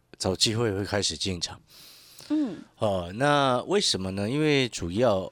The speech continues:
Speaker 1: 各位所有的投资朋友，你特别要注意，就是说这个六天之前，啊，记不记得六天之前发现，发生什么事情？
Speaker 2: 嗯，变种病毒。
Speaker 1: 对，你第一次，
Speaker 2: 是。
Speaker 1: 可能第一次听到
Speaker 2: 听到。
Speaker 1: Omicron这个
Speaker 2: 对。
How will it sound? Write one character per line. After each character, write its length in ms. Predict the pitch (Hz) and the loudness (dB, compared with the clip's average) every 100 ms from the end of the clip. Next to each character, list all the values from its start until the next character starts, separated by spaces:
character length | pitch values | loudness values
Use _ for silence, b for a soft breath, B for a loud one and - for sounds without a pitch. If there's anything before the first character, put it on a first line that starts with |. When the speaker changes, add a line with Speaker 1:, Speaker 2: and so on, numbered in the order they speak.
| - | -8
Speaker 1:
各 120 | - | 0
位 120 | 139 | 2
所 220 | 127 104 107 | 2 2 2
有 140 | 98 | 2
的 260 | 104 82 80 | 0 -2 -4
投 140 | - 92 | -4 -2
资 100 | 107 | -2
朋 160 | 95 | -2
友， 60 | 90 | -4
你 180 | 82 80 | -4 -4
特 140 | 110 | -2
别 100 | 98 | 0
要 160 | 90 90 | 0 0
注 220 | - 95 | -2 -4
意， 120 | 90 | -4
就 200 | 85 92 | -2 -2
是 80 | 90 | -2
说 400 | - 90 85 85 _ B B B B B B B B B B | -2 -2 -2 -4 _ B B B B B B B B B B
这 140 | 123 | -2
个 800 | 113 104 92 87 87 85 82 80 - _ _ _ _ _ _ | 0 0 0 0 0 0 -2 -4 -10 _ _ _ _ _ _
六 240 | - 185 139 | 2 4 4
天 260 | - 123 | 0 -2
之 160 | 123 117 | 0 2
前， 280 | - - - _ _ _ _ _ - | 2 0 -4 _ _ _ _ _ -10
啊， 180 | 85 80 | -8 -4
记 140 | - | -2
不 80 | 120 | -2
记 180 | 110 123 | -2 0
得 140 | 101 | 0
六 120 | 110 110 | 0 0
天 200 | 110 107 | -2 -2
之 100 | 98 | -2
前 160 | 90 | -2
发 180 | 85 98 | -2 -2
现， 160 | 98 98 - | -2 -4 -2
发 180 | 110 107 | 0 0
生 160 | 110 | -2
什 80 | 92 | -4
么 100 | 80 | -4
事 200 | - 98 | -2 0
情？ 160 | - - | -2 -8
Speaker 2:
嗯， 440 | 214 208 185 185 185 | -14 -12 -14 -16 -12
变 180 | 254 208 | -8 -8
种 180 | 165 147 | -8 -10
病 220 | 240 180 | -8 -10
毒。 320 | - 113 98 110 | -10 -12 -10 -4
Speaker 1:
对， 180 | 101 92 | -2 -2
你 140 | 87 | -6
第 320 | - 120 117 | -4 0 0
一 20 | 120 | 0
次， 340 | - 117 104 | 0 2 2
Speaker 2:
是。 60 | 95 | 0
Speaker 1:
可 140 | 92 | -2
能 140 | 92 | -4
第 120 | - 113 | -2 0
一 40 | |
次 120 | 107 | 2
听 80 | 117 | 2
到 100 | 214 | 2
Speaker 2:
听 160 | 175 131 | 2 4
到。 180 | 113 107 | 4 2
Speaker 1:
Omicron 580 | - 143 143 95 90 85 | 0 0 0 -2 -4 -4
这 120 | 101 | -4
个 440 | 90 85 80 78 76 | -2 -2 -2 -4 -4
Speaker 2:
对。 400 | 170 147 139 | -4 -4 -6